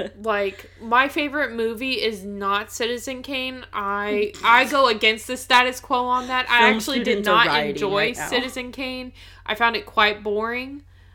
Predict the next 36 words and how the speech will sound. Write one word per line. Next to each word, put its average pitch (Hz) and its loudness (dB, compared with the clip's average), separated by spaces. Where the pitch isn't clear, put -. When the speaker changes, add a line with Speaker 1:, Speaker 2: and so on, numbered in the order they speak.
Speaker 1:
But 208 -2
I, 269 4
I 277 2
think 359 -4
movies 262 -6
should 220 -10
be 220 -6
enjoyable, 220 -4
but 233 -8
they 240 -4
should 262 -10
do 208 0
it 220 -2
because 208 -12
they 202 -6
want 202 -8
to 233 -12
tell 208 -6
a 185 -10
story, 214 -8
even 370 0
if 349 -6
it 226 -4
is 202 -2
a 254 -8
reboot. 277 -8
But 240 -6
if 226 -12
you're 240 -8
doing 294 -8
it 294 -6
just 226 -10
for 220 -6
a 190 -4
cash 185 -8
grab, 262 -4